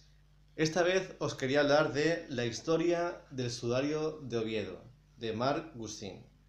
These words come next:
Quería hablar de este libro porque hace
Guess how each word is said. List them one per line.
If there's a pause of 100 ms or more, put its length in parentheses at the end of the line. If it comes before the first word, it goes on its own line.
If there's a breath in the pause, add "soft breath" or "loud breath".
(1300 soft breath)
Quería
hablar
de
este
libro
porque
hace